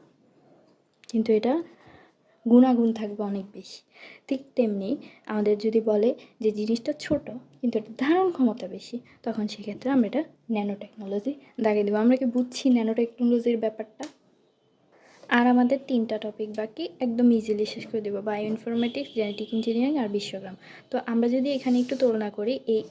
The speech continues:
এআই আর রোবোটিক্স, এই দুইটা থেকে আর তোমার টিচাররা কনফিউশনে ফেলাবে, কোনটা এআই,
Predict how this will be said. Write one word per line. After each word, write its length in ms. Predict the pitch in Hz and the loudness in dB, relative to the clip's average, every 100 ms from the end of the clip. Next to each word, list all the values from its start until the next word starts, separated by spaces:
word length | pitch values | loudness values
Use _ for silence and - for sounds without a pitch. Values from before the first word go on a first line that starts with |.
| - | -2
এআই 380 | 254 269 277 285 | 4 4 4 2
আর 120 | 262 220 | 2 4
রোবোটিক্স, 560 | 220 226 226 214 - - - - | 4 4 0 -6 -6 -20 -20 -2
এই 140 | 247 | -2
দুইটা 300 | 240 240 254 | 0 -2 -2
থেকে 300 | 254 269 285 | -4 -4 -2
আর 100 | 277 277 | -2 -4
তোমার 200 | 214 208 208 | -6 -6 -6
টিচাররা 380 | 220 220 220 | -4 -2 -4
কনফিউশনে 640 | 247 240 214 226 226 233 226 | -2 -2 -2 -2 -2 -2 -2
ফেলাবে, 340 | 220 196 214 | -4 -4 -4
কোনটা 400 | 240 233 226 262 | 0 0 2 2
এআই, 320 | 254 240 262 | 4 4 2